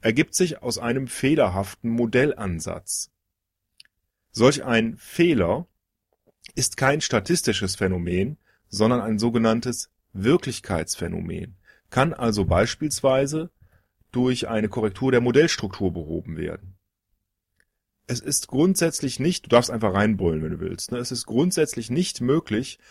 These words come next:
ein fehlerfreies Modell zu erstellen. Genauso wenig, wie es möglich wäre, eine fehlerfreie Messung auszuführen. Ein Modell dient der Anschauung einer Wirklichkeit, also einer Sicht auf beispielsweise ein Objekt oder einen Prozess.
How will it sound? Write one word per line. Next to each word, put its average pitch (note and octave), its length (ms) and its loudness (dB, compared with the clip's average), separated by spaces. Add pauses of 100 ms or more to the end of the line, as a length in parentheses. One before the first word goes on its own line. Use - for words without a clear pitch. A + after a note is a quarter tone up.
(140)
ein A2 160 0
fehlerfreies F#2 840 0
Modell E2+ 320 -4
zu - 220 -8
erstellen. D#2+ 580 -8 (240)
Genauso A#2 500 6
wenig, C3 380 2
wie A#2 80 2
es G2+ 100 -2
möglich A2 440 2
wäre, C3 240 0
eine A2+ 180 -4
fehlerfreie A2+ 600 0
Messung C#3 420 0
auszuführen. E2+ 800 -8 (320)
Ein G#2+ 160 2
Modell G#2+ 580 4
dient C#3 220 -8
der A#2+ 140 0
Anschauung B2+ 580 -2
einer A#2+ 240 -2
Wirklichkeit, G2+ 640 -4
also G2 240 -2
einer G2 220 0
Sicht A2 440 -4 (100)
auf A2 280 -2
beispielsweise F#2+ 760 -2
ein F#2 140 -10
Objekt G#2 460 -2
oder G2 180 -6
einen F#2+ 180 -6
Prozess. - 600 -4